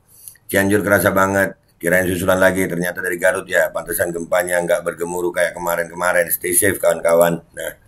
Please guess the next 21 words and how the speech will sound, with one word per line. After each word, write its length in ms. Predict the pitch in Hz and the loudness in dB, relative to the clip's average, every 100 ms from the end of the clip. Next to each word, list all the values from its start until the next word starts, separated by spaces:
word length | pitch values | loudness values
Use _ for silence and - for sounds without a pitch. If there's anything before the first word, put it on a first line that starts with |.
| _ _ _ _ _ _ _ _ _ _ _ - | _ _ _ _ _ _ _ _ _ _ _ 0
belum 320 | 82 85 82 | 2 2 2
selesai 480 | 85 87 90 90 95 | 2 2 4 2 4
satu, 400 | 92 92 90 87 | 2 0 -6 -4
pemulihan 480 | 90 90 92 90 | -2 0 2 0
udah 240 | 87 85 85 | 0 2 2
ada 160 | 87 | 2
lagi. 480 | 90 87 87 90 87 - _ _ _ - _ _ _ - _ - _ - - - _ | 2 0 -2 -6 -6 -14 _ _ _ -20 _ _ _ -20 _ -20 _ -20 -20 -20 _
Kalau 240 | - 98 104 | 2 4 6
yang 160 | 104 | 4
kemarin 800 | 104 104 104 104 104 107 107 104 | 4 4 6 6 4 2 0 -4
di 160 | 90 87 | -10 0
Cianjurnya 880 | 101 101 98 107 101 107 110 107 95 | 2 2 2 0 2 2 2 2 -2
bergemuruh, 520 | 90 92 98 101 101 | -8 -8 -4 -4 2
Kak. 180 | 101 90 - - _ _ _ _ _ _ 87 | 2 2 -4 -20 _ _ _ _ _ _ -4
Hmm. 300 | 90 76 - _ _ _ _ _ _ _ _ _ - - - - _ 95 | -4 -6 -14 _ _ _ _ _ _ _ _ _ -20 -20 -20 -20 _ -4
Pertama 400 | 92 107 107 107 | 2 2 4 4
lembut 320 | 104 101 98 | 4 0 4
banget, 400 | 101 101 104 104 | 4 4 2 2
lama-lama 400 | 98 98 101 104 | 0 2 0 0
makin 320 | 104 101 95 | -2 -4 -10
kencang. 400 | 98 95 110 | -12 0 0